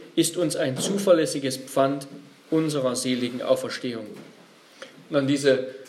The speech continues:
Frage wollen wir uns halten oder an diese Antwort in unserer Gliederung. Christus gibt uns Anteil an seiner Gerechtigkeit. Er erweckt uns schon jetzt zu einem neuen Leben und er versichert uns unsere zukünftige,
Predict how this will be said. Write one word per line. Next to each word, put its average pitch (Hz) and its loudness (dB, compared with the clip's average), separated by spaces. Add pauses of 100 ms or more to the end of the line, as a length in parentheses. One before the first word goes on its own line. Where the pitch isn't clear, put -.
(120)
Frage 175 4
wollen 160 6
wir 147 4
uns 135 0
halten 202 6
oder 143 4
an 135 4
diese 135 2
Antwort 175 6
in 160 -2
unserer 170 4
Gliederung. 185 6 (300)
Christus 196 6
gibt 202 2
uns 156 0
Anteil 190 6
an 156 2
seiner 147 4
Gerechtigkeit. 160 2 (120)
Er 147 2
erweckt 156 4
uns 185 2
schon 170 2
jetzt 208 2
zu 196 2
einem 151 2
neuen 139 4
Leben 175 2 (400)
und 151 -2
er 151 2
versichert - 4
uns 151 0 (320)
unsere 135 2
zukünftige, 147 0